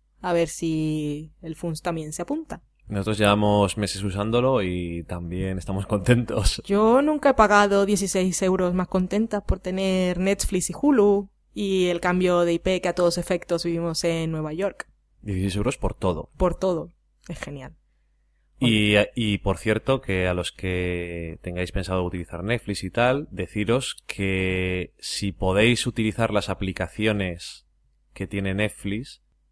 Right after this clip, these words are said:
Speaker 2: l-, tienes la oportunidad de ver lo que llaman ellos el Super H D, que básicamente es a mil ochenta,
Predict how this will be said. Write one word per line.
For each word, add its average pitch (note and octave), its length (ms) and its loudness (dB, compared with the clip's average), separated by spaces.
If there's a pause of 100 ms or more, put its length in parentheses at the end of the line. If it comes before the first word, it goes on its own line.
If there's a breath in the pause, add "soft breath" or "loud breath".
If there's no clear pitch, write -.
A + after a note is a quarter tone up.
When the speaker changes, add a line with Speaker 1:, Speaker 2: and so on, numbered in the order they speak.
(160)
Speaker 2:
l-, F#2+ 600 -6
tienes G#2 360 -4
la G#2 80 2
oportunidad G#2 640 0
de F#2 340 -2
ver F#2+ 280 -2
lo F#2+ 100 -4
que G2 100 -4
llaman G2 200 2
ellos G2 120 0
el F#2+ 80 -4
Super F#2 240 -2
H F#2+ 220 -2
D, G2+ 260 0
que F2+ 80 -8
básicamente F2 560 -4
es E2 100 -6
a E2+ 80 -10
mil F2 160 -6
ochenta, G2 600 -2